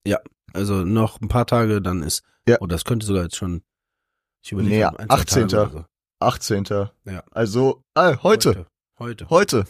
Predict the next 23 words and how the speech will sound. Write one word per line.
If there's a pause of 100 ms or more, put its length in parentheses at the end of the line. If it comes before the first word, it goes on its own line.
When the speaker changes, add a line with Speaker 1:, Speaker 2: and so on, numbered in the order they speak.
(640)
Speaker 1:
Ah, (580)
Speaker 2:
Alles
Speaker 1:
happy,
Speaker 2:
Gute,
Flow
Speaker 1:
happy,
Speaker 2:
Soul.
Speaker 1:
happy
Release
Day,
backwards.
Speaker 2:
Anniversary. (340)
Speaker 1:
Anniversary.
Speaker 2:
Anniversary. (340)
Ja. (680)
Speaker 1:
Ja,
aber
das
ist
halt
genau
der
Punkt.